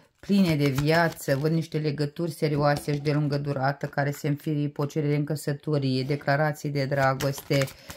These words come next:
întemeierea unei familii și o persoană care vă scapă de supărare. O persoană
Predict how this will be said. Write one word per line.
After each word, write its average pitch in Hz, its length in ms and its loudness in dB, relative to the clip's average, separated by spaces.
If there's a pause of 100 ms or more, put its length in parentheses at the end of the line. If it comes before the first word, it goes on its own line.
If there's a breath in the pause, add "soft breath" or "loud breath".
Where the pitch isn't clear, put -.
(140 loud breath)
întemeierea 151 640 4
unei 156 220 2
familii 151 880 0 (220 loud breath)
și - 100 -10
o 160 80 6
persoană 165 520 0
care 143 220 0
vă 143 120 0
scapă 170 400 -2
de 147 180 0
supărare. 143 960 2 (440 loud breath)
O 156 100 2
persoană 170 560 0